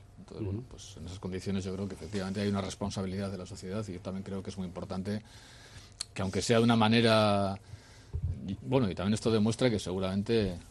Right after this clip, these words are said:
Speaker 1: hay, hay mucha demanda social de las organizaciones que trabajan en los
Speaker 2: Claro,
Speaker 1: temas de
Speaker 2: porque
Speaker 1: migración
Speaker 2: había un
Speaker 1: sobre
Speaker 2: enorme
Speaker 1: esto,
Speaker 2: agujero.
Speaker 1: pero,
Speaker 2: Hay
Speaker 1: pero seguramente no hay una ma-,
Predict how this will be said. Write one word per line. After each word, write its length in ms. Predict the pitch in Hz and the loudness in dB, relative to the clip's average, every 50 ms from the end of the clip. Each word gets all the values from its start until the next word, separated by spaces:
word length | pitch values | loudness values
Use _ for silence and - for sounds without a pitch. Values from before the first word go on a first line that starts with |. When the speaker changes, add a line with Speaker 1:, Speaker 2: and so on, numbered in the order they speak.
| - - | -12 -8
Speaker 1:
hay, 160 | - 107 107 101 | -4 -2 -2 0
hay 120 | 82 101 101 | 0 2 2
mucha 300 | 104 113 120 - 123 104 | 2 2 2 4 2 2
demanda 440 | 92 92 98 117 120 107 98 92 | 4 4 4 4 4 4 2 0
social 460 | 90 - 92 85 - 110 120 123 110 95 | -2 -4 -4 -2 0 2 4 4 4 2
de 100 | 90 85 | 0 -4
las 180 | 82 80 - - | -6 -8 -8 -4
organizaciones 400 | 80 80 80 80 - 92 98 92 | -4 -4 -4 -6 -8 -8 -8 -8
que 60 | 101 98 | -8 -8
trabajan 300 | 87 90 90 87 92 92 | -6 -6 -6 -6 -6 -8
en 40 | 90 | -6
los 60 | 90 | -2
Speaker 2:
Claro, 140 | 90 90 87 | 0 0 0
Speaker 1:
temas 180 | 92 90 87 85 | 0 -2 -2 -4
de 120 | 87 90 90 | -6 -6 -6
Speaker 2:
porque 80 | 87 87 | -6 -6
Speaker 1:
migración 300 | 87 87 85 - 85 82 | -4 -4 -2 0 2 2
Speaker 2:
había 120 | 85 92 | 2 4
un 60 | 98 101 | 4 4
Speaker 1:
sobre 100 | 101 120 | 4 4
Speaker 2:
enorme 180 | 120 123 123 | 4 4 4
Speaker 1:
esto, 60 | 123 | 4
Speaker 2:
agujero. 480 | 123 87 - - 127 131 131 85 65 - - | 4 2 2 0 0 0 0 0 -4 -4 0
Speaker 1:
pero, 220 | - 107 113 104 | 4 6 6 6
Speaker 2:
Hay 100 | 78 71 67 | 4 2 0
Speaker 1:
pero 160 | - - 104 95 | 0 0 2 2
seguramente 520 | - 101 101 120 131 131 143 143 139 139 | 2 2 4 6 6 6 6 6 6 6
no 80 | 113 110 | 6 6
hay 80 | 104 98 | 6 4
una 200 | 95 92 82 87 | 4 2 0 0
ma-, 180 | 87 95 92 | -2 -4 -4